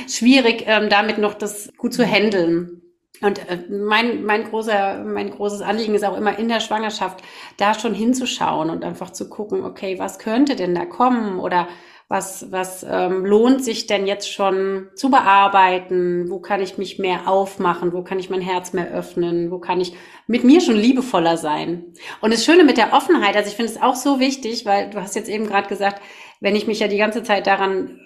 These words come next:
au-, aufhalte, wo, wo will ich denn nicht hin? Es ist ja, ja, Gesetz der Anziehung, ja, und schwupp, <laughs> kommt man genau dahin, ne? Das heißt, ähm, wie die Joy eben so schön gesagt hat, wenn ich mich ja mo-, vorwiegend damit fülle,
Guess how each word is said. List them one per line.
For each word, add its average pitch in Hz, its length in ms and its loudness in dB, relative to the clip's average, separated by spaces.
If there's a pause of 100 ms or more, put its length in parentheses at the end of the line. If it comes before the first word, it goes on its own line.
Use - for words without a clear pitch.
(120)
au-, 208 420 0
aufhalte, 208 640 2
wo, 220 380 0 (360)
wo 220 160 -2
will 233 120 4
ich 247 120 2
denn 208 140 4
nicht 311 320 4
hin? 247 460 4 (580)
Es 196 180 -10
ist 180 140 -12
ja, 175 280 -2 (100)
ja, 175 220 -2
Gesetz 165 320 -2
der 175 160 2
Anziehung, 214 560 -2
ja, 202 180 0
und 180 200 -2
schwupp, 285 260 0 (260)
<laughs> 254 260 -6
kommt 254 200 -4
man 185 140 0
genau 170 300 2
dahin, 165 500 -2
ne? 220 160 -6 (420)
Das - 100 -12
heißt, 190 340 -2
ähm, 185 340 -6
wie 208 60 -8
die 202 100 -6
Joy 208 260 2
eben 240 140 4
so 214 80 -4
schön 220 240 0
gesagt 214 280 -2
hat, 214 120 -2
wenn 196 120 2
ich 208 120 -4
mich 208 140 -4
ja 196 80 0
mo-, 196 360 -2
vorwiegend 262 460 2
damit 208 200 0
fülle, 254 380 -2